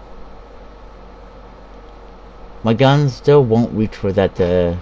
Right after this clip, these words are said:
Pan Asian cruiser back there, sadly. So I'm trying to fire this Japanese cruiser again. He's the only guy that's actually in range for my guns. And I do get one shot actually did penetrating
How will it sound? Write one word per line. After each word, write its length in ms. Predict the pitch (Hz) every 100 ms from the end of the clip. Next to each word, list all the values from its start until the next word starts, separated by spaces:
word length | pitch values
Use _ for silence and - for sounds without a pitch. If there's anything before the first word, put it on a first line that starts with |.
| -
Pan 200 | 110 104
Asian 280 | 95 87 90
cruiser 340 | 107 110 110
back 260 | 104 101 -
there, 160 | 110
sadly. 560 | 104 - 92 92 92 87 - - - - - - - - - - - - - - - -
So 220 | 131 123
I'm 120 | 120
trying 240 | 131 131
to 60 | 117
fire 200 | 123 117
this 260 | 113 104 -
Japanese 500 | 131 117 120 113 -
cruiser 300 | 110 95 85
again. 580 | - 127 135 143 143 120 - - - - -
He's 120 | 87
the 140 | 98 98 113
only 260 | 117 110
guy 300 | 101 110 104
that's 320 | 101 101 92 -
actually 380 | 90 98 104 92
in 140 | 87
range 220 | 98 98
for 160 | - 78
my 60 | 80
guns. 640 | 120 120 120 127 - - - - - - - - - - - - - - - - - -
And 260 | 120 127 123
I 80 |
do 260 | 123 160 170
get 220 | 156 139
one 260 | 113 131 139
shot 320 | - 139 131
actually 420 | - 117 - 120 120 - - - -
did 220 | 98 -
penetrating 540 | 117 156 - 92 87